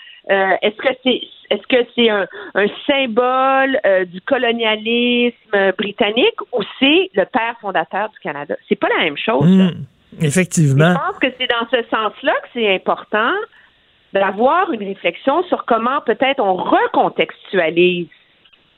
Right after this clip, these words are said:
Speaker 2: Mais une
Speaker 1: C'est,
Speaker 2: cho-, une chose
Speaker 1: c'est
Speaker 2: est sûre, c'est à, c'est à des historiens, à des, à des gens spécialisés en toponymie, entre autres, à prendre ces décisions-là. C'est pas, c'est pas une gang de crinqués dans la rue qui va nous dire quelle statue on garde puis quelle, de,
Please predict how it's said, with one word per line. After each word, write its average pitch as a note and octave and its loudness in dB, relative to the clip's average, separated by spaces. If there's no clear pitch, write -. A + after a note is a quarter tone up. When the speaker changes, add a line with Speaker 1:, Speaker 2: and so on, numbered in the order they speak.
Speaker 2:
Mais D#3+ 4
une F3 4
Speaker 1:
C'est, G3 2
Speaker 2:
cho-, F#3 2
une F#3 4
chose C4+ 2
Speaker 1:
c'est E3 4
Speaker 2:
est D#3+ 4
sûre, F#3 6
c'est B2+ -2
à, D#3 0
c'est - -6
à D#3+ 4
des C#3+ 0
historiens, C#3+ 2
à B2 2
des, B2+ 0
à B2+ -4
des C3+ 2
gens E3 2
spécialisés C#3 0
en D#3 2
toponymie, D3+ 4
entre B2+ -2
autres, D#3 2
à C3 -4
prendre F#3 0
ces C#3 -2
décisions-là. A#2+ 0
C'est C#3 -4
pas, G3+ 4
c'est - -8
pas G#3 4
une G3+ 4
gang E3+ 4
de C3+ 0
crinqués C3+ -2
dans C#3 2
la B2 0
rue D#3 2
qui F3 -4
va B2+ 2
nous B2 0
dire C3+ 2
quelle C3+ 0
statue - 0
on C3 2
garde C#3 0
puis - -8
quelle, B2+ -2
de, A#2 -2